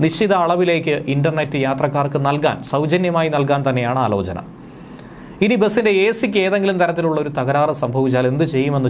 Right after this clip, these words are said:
ചോദ്യം സാധാരണഗതിയിൽ കെ എസ് ആർ ടി സിയെ സംബന്ധിച്ചുണ്ടാകുന്ന, ഉയരുന്ന ഒരു ചോദ്യം തന്നെയാണത്. അതിനായി ജനൽ തുറക്കാനുള്ള സംവിധാനവും ഇതിൽ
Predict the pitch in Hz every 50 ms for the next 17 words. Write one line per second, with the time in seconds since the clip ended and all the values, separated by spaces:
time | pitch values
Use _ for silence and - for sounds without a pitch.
0 | - 123 110 120 120 110 90 - - - - - - - - - - - 101 104
1 | 123 131 143 143 143 143 151 156 147 156 156 151 147 185 165 185 185 185 180 196
2 | 185 165 180 170 170 165 165 165 175 156 151 147 151 147 147 143 143 135 131 131
3 | - - - 131 143 156 165 160 160 147 139 135 131 - 127 131 - - 117 117
4 | 117 120 113 110 107 107 98 92 90 87 80 - - - - - - - - -
5 | - - - - - - - - - - - - - - 156 214 208 190 185 185
6 | 185 196 190 - - - - - 123 127 151 160 185 220 214 180 175 170 165 175
7 | 170 165 165 160 160 156 160 151 139 139 135 143 139 139 139 139 139 131 120 120
8 | 127